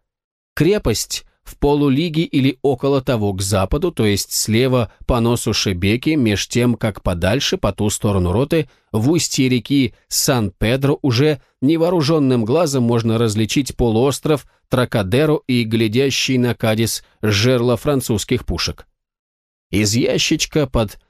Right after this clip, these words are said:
Нактоузом Пепе Лобо достаёт и раздвигает на всю длину подзорную трубу и ведёт ею, словно очерчивая окружность вдоль береговой линии, с севера на юг, пока не упирается взглядом в форты.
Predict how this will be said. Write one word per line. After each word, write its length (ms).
Нактоузом 920
Пепе 360
Лобо 280
достаёт 520
и 80
раздвигает 720
на 140
всю 260
длину 500
подзорную 720
трубу 560
и 140
ведёт 400
ею, 400
словно 380
очерчивая 720
окружность 880
вдоль 340
береговой 480
линии, 400
с 100
севера 520
на 160
юг, 300
пока 220
не 140
упирается 520
взглядом 520
в 40
форты. 580